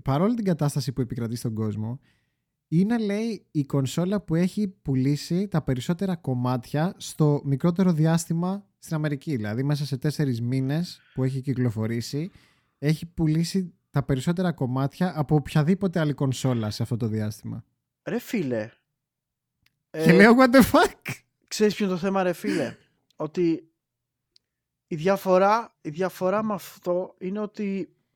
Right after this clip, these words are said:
Speaker 2: δεν ξέρω, ίσως, ίσως είμαστε λόγω περίεργων εποχών και οι σκάλπερες έχουν κάνει σκατά την αγορά. Οκ.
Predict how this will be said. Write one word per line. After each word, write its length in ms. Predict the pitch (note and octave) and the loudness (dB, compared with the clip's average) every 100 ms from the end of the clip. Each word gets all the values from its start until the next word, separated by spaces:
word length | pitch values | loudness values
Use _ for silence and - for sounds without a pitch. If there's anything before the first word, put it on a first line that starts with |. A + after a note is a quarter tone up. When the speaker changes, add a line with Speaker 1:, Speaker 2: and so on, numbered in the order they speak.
| _ _ _ - _ _ _ _ _ _ _ _ _ - | _ _ _ -20 _ _ _ _ _ _ _ _ _ -16
Speaker 2:
δεν 200 | D#3+ A3+ | -4 0
ξέρω, 340 | A3 G3+ D3+ | 6 6 6
ίσως, 400 | F#3+ A#3+ - - | 4 0 -6 -8
ίσως 400 | G3 - G3+ - - _ _ - - | -8 -8 -8 -10 -16 _ _ -20 -10
είμαστε 520 | F#3 A3+ A3 G3+ G3+ | -4 -4 0 0 2
λόγω 200 | G3 G3+ | 0 -2
περίεργων 400 | G#3+ G3+ G#3+ A3+ | 0 2 2 2
εποχών 680 | G3+ E3+ - G3 D3+ A2+ _ _ _ _ _ _ | 0 -4 -2 2 2 2 _ _ _ _ _ _
και 380 | E3+ D#3+ D#3+ - | 0 2 2 0
οι 60 | |
σκάλπερες 560 | D#3+ - F3+ G3 E3+ D3+ | -6 -2 -2 0 -2 -2
έχουν 240 | E3 F#3+ | -6 -4
κάνει 580 | F3+ F3 F#3 F#3 F3 - _ _ _ _ _ _ _ _ _ _ _ _ _ - - _ _ _ _ | -2 -2 -2 -4 -6 -10 _ _ _ _ _ _ _ _ _ _ _ _ _ -20 -20 _ _ _ _
σκατά 440 | - - G3 F#3+ G#3 | -12 -2 0 2 2
την 140 | G#3+ | 2
αγορά. 440 | F#3+ E3+ D#3+ B2+ - _ _ _ _ _ _ _ _ | 4 4 4 0 -6 _ _ _ _ _ _ _ _
Οκ. 160 | D#3+ | -10